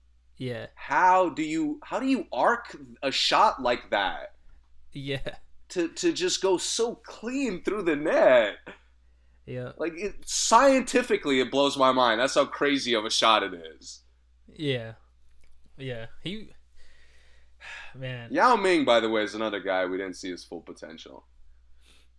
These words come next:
Speaker 1: Yeah. Yeah, I, I think, I think Yao
Speaker 2: I think, dude, Yao didn't get a chance. I think if Yao stayed healthy for, like, an extended, you know, kinda like Shaq did,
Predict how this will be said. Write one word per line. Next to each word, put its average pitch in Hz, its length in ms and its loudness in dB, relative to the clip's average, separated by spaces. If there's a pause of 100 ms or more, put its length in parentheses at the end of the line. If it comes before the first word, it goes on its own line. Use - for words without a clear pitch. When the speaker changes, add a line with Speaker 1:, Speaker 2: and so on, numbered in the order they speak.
(160)
Speaker 1:
Yeah. 143 300 -4 (920)
Yeah, 139 360 -6 (120)
I, 170 100 -2
I 190 40 -4
think, 185 380 -10 (720)
I 156 80 -4
think 170 220 -6
Yao 160 460 -2 (800)
Speaker 2:
I - 80 -12
think, 196 280 -8
dude, 160 220 -4 (260)
Yao 240 380 2
didn't 202 340 -2
get 196 160 2
a 175 40 2
chance. 180 720 -2
I 170 140 -4
think 226 320 -8
if 156 200 -6
Yao 185 300 0
stayed 190 380 0
healthy 175 480 -2
for, 151 160 -2
like, 120 260 -2
an 120 100 -4
extended, 143 800 -4 (320)
you 165 80 -4
know, 135 140 -2
kinda 131 220 2
like 117 120 0
Shaq 139 500 0
did, 170 360 -2